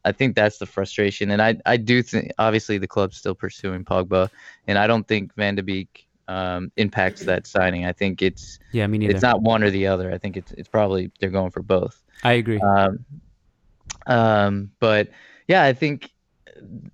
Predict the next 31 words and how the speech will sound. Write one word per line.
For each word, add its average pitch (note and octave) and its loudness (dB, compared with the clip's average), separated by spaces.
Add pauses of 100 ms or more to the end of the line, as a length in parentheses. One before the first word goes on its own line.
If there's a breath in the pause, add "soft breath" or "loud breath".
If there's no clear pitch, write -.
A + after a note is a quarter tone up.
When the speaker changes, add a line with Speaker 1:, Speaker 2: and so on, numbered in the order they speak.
(220)
Speaker 1:
I C#3 2
try F3 0
to E3 0
think C#3+ -4
about A#2 2
kind A#2+ -2
of G#2+ -4
the G#2 -4
profile, A2 0
and, G#2 -4 (100)
and G#2+ -6
we've A2+ -2
talked G#2+ 0
about G2+ 0
this G2+ -10
before, G#2 -4
Kian, G2 -4
and G2 0
I G2 0
think A2 0 (420 loud breath)
Zidane's A#2 4
clearly C#3+ 6
looking A2+ 2
for G#2 -2
a F#2+ -4
profile, G2 0
and G2+ 0
this A2+ -2
is B2+ 0
a A#2+ 0
guy G2+ 2